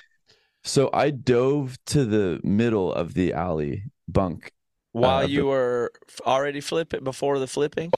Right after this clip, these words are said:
Speaker 1: While I,
Speaker 2: Or the
Speaker 1: I
Speaker 2: spinning?
Speaker 1: felt us going down, uh, or I, I, not going down. I felt us, like, spinning,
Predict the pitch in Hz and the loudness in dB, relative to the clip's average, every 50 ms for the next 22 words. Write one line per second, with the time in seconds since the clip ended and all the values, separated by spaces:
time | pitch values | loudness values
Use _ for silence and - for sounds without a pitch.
0 | - - 123 127 131 - 131 135 135 131 110 - - - _ _ _ _ _ _ | -4 2 4 4 4 4 4 2 2 2 0 -4 -8 -16 _ _ _ _ _ _
1 | - 117 120 120 - - 120 120 - 139 135 135 139 143 - 170 151 147 - - | 2 4 4 4 4 2 2 2 2 2 2 2 2 2 0 0 0 -2 0 0
2 | 135 123 120 120 113 107 95 85 95 92 90 85 80 85 87 - - - - _ | 2 2 2 2 0 0 0 0 0 0 0 -2 -4 -4 -6 -8 -10 -12 -12 _
3 | - - 104 104 98 65 120 131 120 127 117 110 131 135 143 147 135 - - 143 | -2 0 0 2 2 2 2 2 2 2 2 2 0 0 0 -2 0 2 2 2
4 | 131 123 107 107 101 - 90 113 113 - - 123 127 - 156 147 - 156 - - | 2 2 2 0 2 2 0 0 2 2 2 2 2 0 -2 -2 0 -2 -2 -4
5 | - - - - - 107 95 85 73 58 62 | -8 -12 -4 0 0 2 2 0 -2 -6 -6